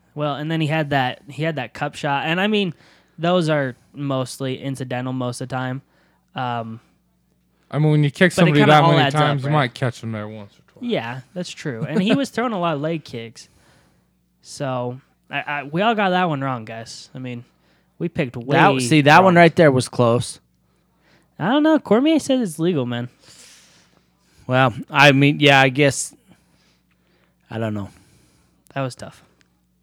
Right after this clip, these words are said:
Speaker 3: But I don't, either way, I, he was gonna win. Um,
Speaker 1: Gone, yeah.
Speaker 3: Gone was gonna
Speaker 1: No, I
Speaker 3: win.
Speaker 1: agree.
Speaker 3: He was
Speaker 1: I
Speaker 3: more
Speaker 1: agree.
Speaker 3: aggressive in the fight, so.
Speaker 1: Um, so Kaysen Gone gets the win over Dos Santos, and we were talking before this fight started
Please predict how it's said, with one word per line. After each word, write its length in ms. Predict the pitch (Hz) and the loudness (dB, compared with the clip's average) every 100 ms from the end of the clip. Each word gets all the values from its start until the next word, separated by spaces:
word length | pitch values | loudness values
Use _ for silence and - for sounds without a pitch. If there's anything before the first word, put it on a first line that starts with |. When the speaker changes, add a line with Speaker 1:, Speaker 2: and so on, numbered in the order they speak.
| _ _ _ | _ _ _
Speaker 3:
But 320 | 147 139 131 - - | 6 6 6 0 2
I 160 | 143 | 6
don't, 240 | 139 139 - | 6 4 0
either 320 | 151 151 135 | 2 4 6
way, 440 | 113 127 120 113 113 | 4 4 4 2 0
I, 160 | 120 - _ _ _ | -4 -6 _ _ _
he 200 | - 143 | 0 0
was 180 | 123 107 | 2 -2
gonna 180 | 123 101 | -4 -4
win. 420 | 104 107 92 107 _ _ _ _ _ _ - | -8 -8 -10 -14 _ _ _ _ _ _ -14
Um, 440 | 110 101 98 95 _ _ _ _ _ _ _ | -12 -10 -14 -18 _ _ _ _ _ _ _
Speaker 1:
Gone, 340 | 135 120 127 131 | -10 -8 -8 -10
yeah. 120 | 120 | -8
Speaker 3:
Gone 300 | 113 139 123 | 0 0 0
was 160 | 120 117 | -2 -4
gonna 160 | 131 - | -2 0
Speaker 1:
No, 60 | |
I 100 | 196 | 0
Speaker 3:
win. 80 | 185 | 0
Speaker 1:
agree. 140 | 127 127 | -2 2
Speaker 3:
He 100 | 151 | 4
was 160 | 139 | 4
Speaker 1:
I 80 | 147 | 2
Speaker 3:
more 140 | 135 | 0
Speaker 1:
agree. 80 | 117 | 0
Speaker 3:
aggressive 380 | 123 123 - 120 | 0 -2 -2 -4
in 100 | 120 | -4
the 60 | 110 | -4
fight, 440 | - 117 113 123 _ | -2 -2 -2 -6 _
so. 440 | - - 113 104 101 _ _ | -16 -10 -8 -8 -10 _ _
Speaker 1:
Um, 280 | 165 180 165 | -6 -6 -6
so 140 | 156 | -8
Kaysen 480 | 175 208 208 214 170 | -4 -2 -2 -2 -2
Gone 600 | 151 160 180 185 190 196 - | 0 2 2 0 -2 -6 -4
gets 260 | 165 165 | -4 -4
the 100 | 170 | -2
win 200 | 151 160 | 0 2
over 160 | 151 143 | 0 0
Dos 180 | 143 139 | -2 -2
Santos, 420 | 156 151 156 147 | -2 0 -2 0
and 60 | 143 | -2
we 80 | |
were 40 | 131 | -2
talking 260 | 143 147 147 | -4 -4 -6
before 240 | 131 147 | -4 -4
this 100 | 135 | -4
fight 220 | 139 135 | -6 -6
started 380 | - 120 123 | -6 -6 -6